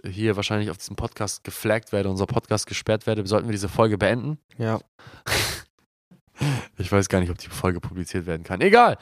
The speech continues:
Speaker 1: Wenn sie publiziert worden ist und du bis hierhin zugehört hast, danken wir, beziehungsweise ich, weil ich den Monolog gehalten habe,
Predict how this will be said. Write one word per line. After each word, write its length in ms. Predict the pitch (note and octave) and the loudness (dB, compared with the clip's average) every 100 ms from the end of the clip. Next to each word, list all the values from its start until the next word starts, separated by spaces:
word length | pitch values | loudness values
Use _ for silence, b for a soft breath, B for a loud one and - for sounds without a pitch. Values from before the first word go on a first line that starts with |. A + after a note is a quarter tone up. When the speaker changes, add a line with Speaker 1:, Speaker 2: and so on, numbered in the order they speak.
| B B B B | B B B B
Speaker 1:
Wenn 160 | - G#3 | 4 6
sie 80 | A3 | 6
publiziert 420 | G#3+ G3+ A#3+ G3+ | 4 4 2 6
worden 180 | G3 E3+ | 8 8
ist 100 | C#3+ | 4
und 60 | |
du 60 | D3+ | 2
bis 160 | D#3 | 0
hierhin 200 | - F3+ | 4 4
zugehört 380 | D#3+ F3+ E3 D3+ | 4 4 6 6
hast, 360 | D3 C#3+ - - - | 6 4 2 -14 -6
danken 500 | A2+ E3 G#3+ D#3+ A#2+ | 4 4 4 -4 -2
wir, 360 | A2 A2+ E3 F3+ b b b b - - | 0 2 0 -4 b b b b -16 -8
beziehungsweise 480 | A2+ C#3 C3 B2 B2 | -4 2 6 6 6
ich, 220 | E3 B2+ | 4 6
weil 100 | B2+ | 6
ich 80 | A#2 | 6
den 120 | A#2+ | 2
Monolog 340 | A#2 A#2 D3 | 2 4 2
gehalten 340 | C3 A#2+ A2 A2 | 4 4 4 4
habe, 320 | G#2+ A#2 | 4 4